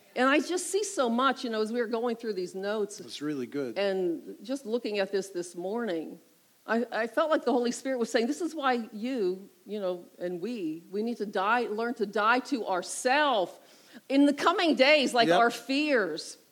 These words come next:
Speaker 1: of standing on this word, your need to blend in with the crowd. "I wanna be liked. I wanna be accepted. I don't know if I should say that. It's gonna,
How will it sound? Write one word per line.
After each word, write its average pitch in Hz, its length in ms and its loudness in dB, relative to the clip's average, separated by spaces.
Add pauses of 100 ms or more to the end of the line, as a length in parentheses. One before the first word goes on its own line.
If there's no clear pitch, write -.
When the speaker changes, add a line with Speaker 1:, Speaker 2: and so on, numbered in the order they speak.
(340)
Speaker 1:
of - 120 0
standing 269 580 4
on 254 240 6
this 226 240 2
word, 226 380 6
your 220 140 2
need 247 200 4
to 226 80 4
blend 247 400 2
in 254 160 2
with 233 160 2
the 214 80 -2
crowd. 214 540 0 (280)
"I 214 60 2
wanna 262 220 4
be 247 160 0
liked. 240 360 4
I 214 60 2
wanna 240 220 0
be 233 80 -4
accepted. 240 580 0
I 214 80 4
don't 240 100 2
know 247 60 2
if 254 100 -2
I 247 60 2
should 233 220 -6
say 247 320 0
that. 208 200 0
It's 190 140 -12
gonna, 240 260 2